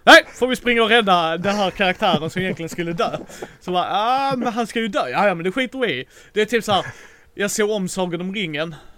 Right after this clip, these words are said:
Eh, jag gör det med jämna mellanrum, jag plågar mig igenom dem ibland. Eh, och liksom, du vet här med, eh, i början, vilket är för mig fortfarande en f-, för förvånansvärt dålig scen.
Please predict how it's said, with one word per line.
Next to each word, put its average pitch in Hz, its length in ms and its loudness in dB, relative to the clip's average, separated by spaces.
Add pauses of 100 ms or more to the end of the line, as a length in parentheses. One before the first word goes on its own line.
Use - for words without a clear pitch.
(120)
Eh, 139 760 -18
jag 139 120 -10
gör 139 240 -8
det 127 160 -8
med 127 140 -10
jämna 131 280 -8
mellanrum, 131 400 -12
jag 135 100 -12
plågar 131 280 -6
mig 123 180 -10
igenom 127 300 -10
dem 127 140 -16
ibland. 135 300 -12 (680)
Eh, 123 400 -6 (1200)
och 180 240 0
liksom, 180 360 -2
du 165 60 -4
vet 170 180 -2
här 165 160 0
med, 139 360 -6 (1040)
eh, 127 320 -4
i 135 160 -4
början, 160 580 0
vilket 156 340 -8
är 156 100 -2
för - 180 -8
mig 156 260 -2
fortfarande 139 480 -6
en 139 60 -12
f-, - 260 -16 (680)
för 143 240 -4 (360)
förvånansvärt 135 520 -4
dålig 151 280 -4
scen. 147 280 -6